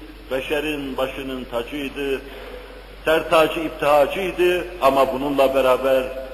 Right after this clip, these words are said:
şanı yüce Nebi sırtına kerpiç alıp taşıyordu. Bir aralık Ammar'ı gördü. Büyük kerpiçlerden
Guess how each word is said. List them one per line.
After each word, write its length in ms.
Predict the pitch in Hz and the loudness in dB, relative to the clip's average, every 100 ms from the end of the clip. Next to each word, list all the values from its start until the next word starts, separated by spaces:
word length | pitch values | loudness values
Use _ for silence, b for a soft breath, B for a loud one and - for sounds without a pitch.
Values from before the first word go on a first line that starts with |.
| - - | -12 0
şanı 260 | 127 131 | 2 2
yüce 400 | 123 120 127 120 | -4 -6 -4 -2
Nebi 300 | 123 120 131 - | -2 -4 -6 -6
sırtına 360 | 123 120 120 113 | -8 -8 -8 -6
kerpiç 440 | 120 117 131 113 | -6 -6 -8 -10
alıp 300 | 113 107 - | -8 -8 -10
taşıyordu. 440 | 104 - 131 104 98 - - - - - - - - | -12 -12 -12 -12 -12 -18 -20 -20 -20 -20 -20 -20 -8
Bir 60 | 139 | 0
aralık 480 | 143 139 139 143 147 139 | 2 2 0 0 -2 -4
Ammar'ı 400 | 131 131 127 123 | -4 -2 -2 -2
gördü. 460 | 127 120 104 98 98 - - - - - 120 | -4 -4 -6 -6 -14 -16 -18 -20 -20 -20 -8
Büyük 280 | 151 156 143 | -6 -6 -2
kerpiçlerden 800 | 151 139 143 - 151 143 147 | -2 -2 -10 -4 -2 -2 -4